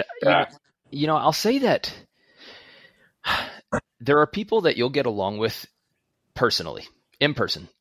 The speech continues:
Speaker 1: They could be your best friends, and you will hate each other on the court.
Speaker 2: <laughs>
Speaker 1: Uh, I see it with friends, you know, buddies. I see it with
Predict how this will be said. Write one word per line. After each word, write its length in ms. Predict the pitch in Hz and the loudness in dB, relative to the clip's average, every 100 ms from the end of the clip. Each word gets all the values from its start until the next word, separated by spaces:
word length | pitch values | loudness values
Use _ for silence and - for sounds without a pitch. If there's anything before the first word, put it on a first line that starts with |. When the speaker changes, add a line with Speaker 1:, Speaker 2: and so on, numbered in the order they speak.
| 98 | -2
Speaker 1:
They 160 | 117 | 0
could 180 | 117 98 | 0 -2
be 100 | 104 | -2
your 120 | 95 | -2
best 300 | 87 107 - | 0 0 0
friends, 420 | - 101 151 - - _ _ _ _ _ _ - | 0 -2 -2 -6 -10 _ _ _ _ _ _ -6
and 160 | 98 | -4
you 80 | 95 | -2
will 140 | 85 78 | -2 -4
hate 440 | - - 117 107 | -8 -2 0 0
each 200 | 117 - | 0 0
other 220 | 110 104 - | 0 0 -4
on 160 | 92 | -6
the 80 | 85 | -6
court. 260 | - - - _ _ _ _ - | -10 -12 -12 _ _ _ _ -2
Speaker 2:
<laughs> 180 | - - | 0 0
Speaker 1:
Uh, 320 | 82 85 78 - _ | -2 -4 -6 -10 _
I 120 | 107 | -4
see 200 | 107 113 107 | -2 -2 -2
it 100 | - | -2
with 240 | 95 - - _ - | -8 -8 -18 _ -6
friends, 420 | 107 107 175 - | -2 -2 -4 -6
you 100 | 107 | -4
know, 160 | 101 107 | -2 -2
buddies. 400 | 101 107 180 - - - - - | 0 0 -2 -8 -14 -20 -18 -6
I 140 | 95 | -4
see 260 | 85 101 92 | -2 -2 -2
it 140 | - | -4
with 340 | 98 87 87 | -4 -2 -4